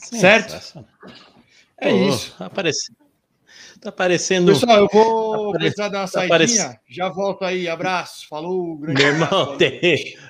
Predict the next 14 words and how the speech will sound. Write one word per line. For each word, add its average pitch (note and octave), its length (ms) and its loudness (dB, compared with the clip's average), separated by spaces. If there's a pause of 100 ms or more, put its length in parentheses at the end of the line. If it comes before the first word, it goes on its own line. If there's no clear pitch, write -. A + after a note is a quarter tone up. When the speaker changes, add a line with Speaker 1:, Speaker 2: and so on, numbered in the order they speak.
Speaker 2:
meu C#3+ 140 2
irmão, D3+ 600 2 (800)
lá C3 200 0
na, D#3 220 0 (120)
aqui C3+ 380 -4
na, A2+ 600 -2 (380)
aqui C3+ 240 -4
em - 40 -2
Iguape, C3 540 -2
aqui A#2 240 -10
em - 20 -6
Iguape A#2+ 340 -4
tem C3 140 -10
um, B2 500 -8